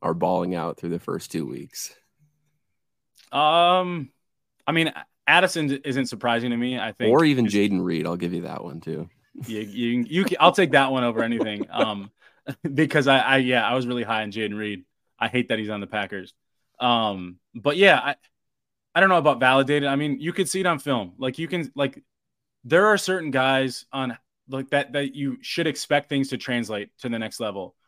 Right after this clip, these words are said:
Speaker 2: Route running is one of those things. Um, if a guy is good at getting in and out of his breaks, if a guy looks like he s-, understands how to win against man coverage, um, now there are things to, to still work on. These guys are young. Like,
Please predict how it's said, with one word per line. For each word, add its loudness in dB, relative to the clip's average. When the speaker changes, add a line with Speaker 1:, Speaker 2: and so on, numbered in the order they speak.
Speaker 2:
Route 2
running 0
is -8
one -4
of -8
those -8
things. -16
Um, -6
if -14
a -2
guy 2
is -6
good -2
at -2
getting -2
in -8
and -4
out -2
of -4
his -8
breaks, -6
if -16
a -8
guy 2
looks -4
like -2
he 2
s-, -6
understands -2
how 0
to 0
win -4
against -2
man 0
coverage, 0
um, -6
now 6
there 4
are 2
things -4
to, -6
to -10
still -2
work -2
on. -2
These -2
guys 0
are -4
young. -2
Like, -6